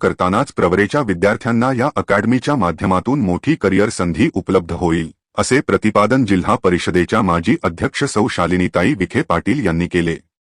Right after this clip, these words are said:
लोकनेते पद्मभूषण डॉक्टर बाळासाहेब विखे पाटील प्रवरा ग्रामीण शिक्षण संस्थेच्या वतीने पद्मश्री डॉक्टर विखे पाटील महाविद्यालयाच्या समोर असलेल्या सिंधुताई विखे पाटील क्रीडांगण या ठिकाणी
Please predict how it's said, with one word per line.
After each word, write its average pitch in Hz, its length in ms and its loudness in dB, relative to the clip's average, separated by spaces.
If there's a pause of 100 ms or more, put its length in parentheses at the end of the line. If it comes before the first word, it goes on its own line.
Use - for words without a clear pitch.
(440)
लोकनेते 170 540 2
पद्मभूषण 110 680 0
डॉक्टर 104 360 0
बाळासाहेब 95 720 0
विखे 92 280 -2
पाटील 113 460 -2
प्रवरा 92 400 0
ग्रामीण 90 360 0
शिक्षण 120 360 -4
संस्थेच्या 92 600 -2
वतीने 82 420 -2 (260)
पद्मश्री 139 440 0
डॉक्टर 131 380 0
विखे 110 280 -4
पाटील 113 400 -2
महाविद्यालयाच्या 123 800 0
समोर 98 420 0
असलेल्या 85 480 0 (240)
सिंधुताई 135 580 0
विखे 104 280 -2
पाटील 117 460 0
क्रीडांगण 110 420 2
या 143 120 0
ठिकाणी 87 460 -2